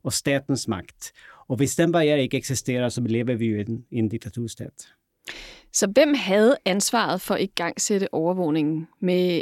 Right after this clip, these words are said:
Speaker 2: agent Søvs mod S A P?
Speaker 1: Altså, hvis den, øh, ansvarlige minister ikke har været involveret, og jeg har også noteret, at just-, øh, departementschefen ved Justitsministeriet siger, at han husker det ikke, så virker det, som der har været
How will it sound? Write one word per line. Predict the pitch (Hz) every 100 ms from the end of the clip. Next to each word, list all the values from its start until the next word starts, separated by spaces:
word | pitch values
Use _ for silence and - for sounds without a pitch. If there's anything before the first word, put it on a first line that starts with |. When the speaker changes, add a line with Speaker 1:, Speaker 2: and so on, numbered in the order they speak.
| -
Speaker 2:
agent | 180 180 170
Søvs | - 185 - - 190
mod | 180 147 -
S | 165
A | 170
P? | - - 185 - - - - - - - -
Speaker 1:
Altså, | 147 - 127
hvis | 139 -
den, | 139 123 120
øh, | 120 120 123 127 131
ansvarlige | 123 - 160 220 214 202
minister | 175 156 160 - 165 -
ikke | 147 139 156
har | 147
været | 131
involveret, | 127 120 110 104 104 156 - - - -
og | 135 127 123 123 120
jeg | 135
har | 117
også | 120 147
noteret, | 139 - 135 127 127
at | 113 _ -
just-, | 139 - - 247
øh, | 139
departementschefen | 113 143 120 131 160 160 143 127
ved |
Justitsministeriet | 113 - 160 - 175 135 - 123 107 - - - _ _ 214
siger, | - 135 123
at | 117 -
han | 127 123
husker | 101 127 - -
det | 113
ikke, | 107 - 120 110 - - - - - -
så | - 147
virker | 131 131
det, | 147
som | 139
der | 123
har | 113
været | 131